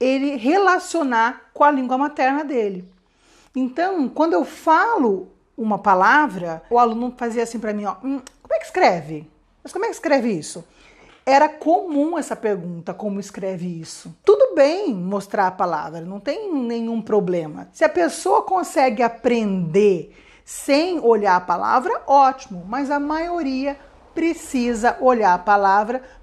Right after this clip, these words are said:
porque ela quer, ela quer quase tocar, sabe? Quando a pessoa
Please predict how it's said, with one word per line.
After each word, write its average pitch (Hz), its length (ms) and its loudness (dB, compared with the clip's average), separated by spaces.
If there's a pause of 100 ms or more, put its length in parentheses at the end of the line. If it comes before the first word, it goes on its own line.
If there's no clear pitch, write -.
porque 339 300 -4
ela 339 180 2
quer, 330 840 -2
ela 302 240 0
quer 311 240 -4
quase 403 380 4
tocar, 285 640 0
sabe? 208 540 -2 (240)
Quando 453 280 0
a 440 60 4
pessoa 214 1000 0